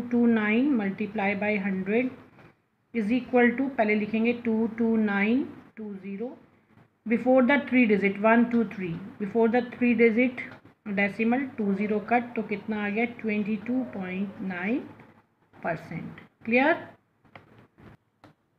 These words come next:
Question number eight, convert the following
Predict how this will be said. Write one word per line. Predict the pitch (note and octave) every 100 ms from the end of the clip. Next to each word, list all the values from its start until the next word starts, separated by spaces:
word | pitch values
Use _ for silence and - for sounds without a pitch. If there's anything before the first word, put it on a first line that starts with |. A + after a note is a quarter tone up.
| _ _ -
Question | A#3+ C#4 C4+
number | C4 C#4+ -
eight, | A#3+ B3 C4+ - -
convert | A#3+ A3+ B3+ B3+ B3+
the | C4+ -
following | B3 A#3 B3+